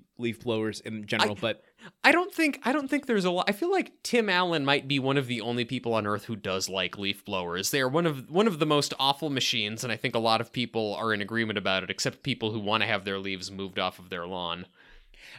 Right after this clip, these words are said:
Speaker 1: It's not, well, yeah, okay, whatever. I don't need to get into it. I'm not gonna get into it. That's the motto of season six. I'm not gonna get
Speaker 2: Yes.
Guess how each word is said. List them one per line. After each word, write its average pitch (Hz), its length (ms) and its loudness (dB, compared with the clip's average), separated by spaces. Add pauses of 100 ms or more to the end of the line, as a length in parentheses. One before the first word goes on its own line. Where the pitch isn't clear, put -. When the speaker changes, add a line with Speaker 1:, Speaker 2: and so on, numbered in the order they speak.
Speaker 1:
It's 226 220 2
not, 220 120 6 (160)
well, 143 360 6 (760)
yeah, 107 180 -8 (140)
okay, 104 180 -6
whatever. 92 340 -8
I 120 60 4
don't 117 100 0
need 113 100 -2
to 113 60 -2
get 123 140 2
into 196 200 6
it. 202 140 0
I'm - 60 -20 (100)
not 147 100 8
gonna 160 160 6
get 143 120 4
into 127 220 6
it. 127 120 4 (160)
That's 127 160 2
the 123 440 -6
motto 147 320 12
of 139 80 4
season 135 280 2
six. 117 320 2
I'm 120 120 -2
not 143 160 12
gonna 139 160 10
get 123 160 6
Speaker 2:
Yes. 117 80 4